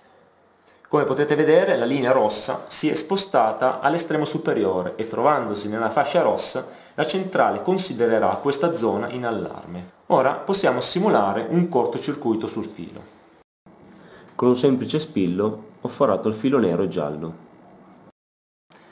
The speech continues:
Ora che i fili sono in cortocircuito, proviamo a far rilevare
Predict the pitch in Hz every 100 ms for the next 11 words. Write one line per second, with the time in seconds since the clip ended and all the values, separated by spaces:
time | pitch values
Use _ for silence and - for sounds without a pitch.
0 | - - - 135 143 120 127 113 110 139
1 | 135 107 101 - 131 113 - 139 - 110
2 | 202 - 101 - 175 - - - - 202
3 | 160 117 123 - 135 131 175 117 90 87
4 | - -